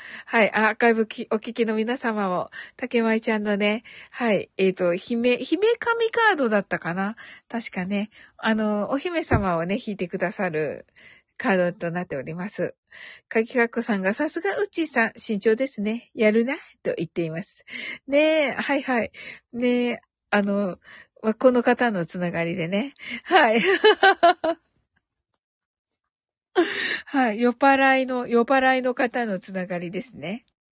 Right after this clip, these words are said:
はい。酔っ払いの方いっぱいいるから、ここ。<laughs> うちが、「いや、かきかっこさん、私もやらかすことありますよ。うるっとね」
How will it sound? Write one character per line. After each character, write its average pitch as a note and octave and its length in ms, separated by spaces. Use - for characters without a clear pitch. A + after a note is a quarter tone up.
は A#3 280
い。 - 100
酔 B3+ 220
っ C4+ 80
払 F#4 420
い F#4 40
の F#4 120
方 G#4 240
い B3 180
っ A#3+ 120
ぱ G4+ 160
い F#4+ 100
い F#4+ 40
る G#4+ 120
か G#3+ 140
ら、 F3+ 180
こ F3+ 140
こ。 F#3+ 340
<laughs> - 960
う C4+ 120
ち B3+ 140
が、 G3+ 180
「い C4 100
や、 C#4 220
か C4+ 160
き - 80
か D4 120
っ C#4+ 40
こ B3 120
さ E3+ 160
ん、 - 40
私 A#3+ 340
も B3 100
や B3 140
ら D#4 120
か F#4 120
す - 100
こ E4+ 140
と - 180
あ A3+ 60
り C4 120
ま E4+ 100
す - 160
よ。 A3+ 220
う B3+ 120
る C4+ 120
っ E4 60
と G#3+ 200
ね」 G3 320